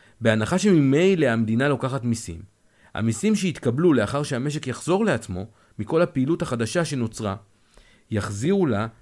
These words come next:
את ההשקעה. אתם מבינים? מדינה היא לא משפחה. אם אני אבזבז כסף, אני לא ארוויח מזה יותר. האנשים שקניתי מהם את המוצרים שלי כן, אבל אני לא, אני בזבזתי את הכסף.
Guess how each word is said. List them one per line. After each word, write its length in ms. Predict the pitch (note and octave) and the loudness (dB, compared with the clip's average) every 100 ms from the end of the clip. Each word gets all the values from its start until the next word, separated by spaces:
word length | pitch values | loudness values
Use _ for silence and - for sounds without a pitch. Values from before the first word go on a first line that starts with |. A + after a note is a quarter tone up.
| - | -16
את 100 | G#2+ | -6
ההשקעה. 440 | G#2 G2 - A2+ C#3 - _ _ _ _ _ _ _ _ _ _ _ _ _ _ - - | -4 -4 -4 -6 -6 -10 _ _ _ _ _ _ _ _ _ _ _ _ _ _ -18 -10
אתם 200 | G#2+ A#2 | 0 2
מבינים? 420 | G#2+ A#2+ E3 F#3+ - _ - - - _ _ _ | 2 2 2 -2 -6 _ -20 -20 -20 _ _ _
מדינה 460 | A#2 A2+ A#2+ E3+ G#3+ | 0 2 2 2 4
היא 140 | D#3+ | 4
לא 120 | F3 | 4
משפחה. 460 | G#3+ G#3 B2 - C#3 - _ _ - _ _ _ _ _ | 2 -2 -6 -6 -8 -10 _ _ -20 _ _ _ _ _
אם 120 | - C4+ | -2 0
אני 160 | B3 | 2
אבזבז 440 | F#3+ D#3 C3 F#3+ - | 4 2 4 2 2
כסף, 480 | G3+ G3+ C#3 - _ _ - | -2 0 -2 -4 _ _ -4
אני 140 | C#3 | -2
לא 160 | E3 C#4+ | 0 0
ארוויח 340 | A#3+ G3 G#3 | 0 2 2
מזה 200 | F3+ C#3+ | 2 2
יותר. 380 | B2+ A#2 F#3+ C#3+ F2 _ - _ _ _ _ _ _ _ | 2 2 -2 -4 -6 _ -20 _ _ _ _ _ _ _
האנשים 360 | - G#2+ G#2 A3 | -4 -2 0 0
שקניתי 380 | A3 C3 C#3 E3+ | 0 0 0 2
מהם 160 | D#3+ | 2
את 80 | D#3 | 2
המוצרים 440 | D#3+ C#3+ C3+ D#3 F#3 | 0 0 0 0 0
שלי 240 | F3 E3 | 0 -2
כן, 280 | - C4+ D#3 | -2 0 0
אבל 240 | G2 G#2 | 0 0
אני 200 | G#2+ D#3 | 2 0
לא, 280 | D#3+ G3 F#2+ | 4 2 2
אני 300 | G#2+ C#3+ D#3+ | 0 0 0
בזבזתי 460 | A#2+ G#2 A#2 A2+ G#2+ | -4 -2 -2 -2 -6
את 100 | A2+ | -4
הכסף. 520 | - G3+ - E2+ | -4 -4 -6 -16